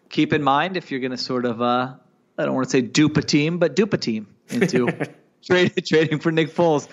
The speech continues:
Speaker 1: I would think that would be one to maybe keep an eye on.
Speaker 2: What's
Speaker 1: But, uh,
Speaker 2: Dalton? What's Andy Dalton's contract situation?
Speaker 1: I think it's, I think it's a good, I think it's a nice team friendly contract.
Speaker 2: So they could get out of it?
Speaker 1: They could get out of it.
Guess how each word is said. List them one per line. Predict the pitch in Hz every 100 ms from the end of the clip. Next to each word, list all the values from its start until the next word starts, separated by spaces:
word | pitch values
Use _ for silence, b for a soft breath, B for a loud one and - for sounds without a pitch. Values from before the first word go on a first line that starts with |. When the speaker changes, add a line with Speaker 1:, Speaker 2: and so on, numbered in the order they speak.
| B -
Speaker 1:
I | 143
would | 135 127
think | 139
that | 131 139
would | 131
be | 131
one | 131 131 127
to | 135
maybe | 127 127 123
keep | - 139
an | 131
eye | 120 117
on. | 107 104
Speaker 2:
What's | 175 107
Speaker 1:
But, | 110
uh, |
Speaker 2:
Dalton? | 156 160 170 151 135 120
What's | 175 170 -
Andy | 139 135
Dalton's | 117 117 113 101 - - _ -
contract | 110 104 104 90 -
situation? | - 101 - 92
Speaker 1:
I | 123
think | 170
it's, | 170 -
I | 180 147
think | 143 165
it's | 151
a | 135
good, | 139 139
I | 123
think | 123 135
it's | 120
a |
nice | 120 123 127 -
team | 127 117
friendly | 123 117 113
contract. | - 110 104 104 82 -
Speaker 2:
So | -
they | 110 107
could | 123 110
get | 110
out | 107 117
of |
it? | 160 - - _ _ _ _ _ _ _ _ _ - - b b _ _
Speaker 1:
They | -
could | - - -
get | - 113
out | 101 104 -
of | -
it. | 98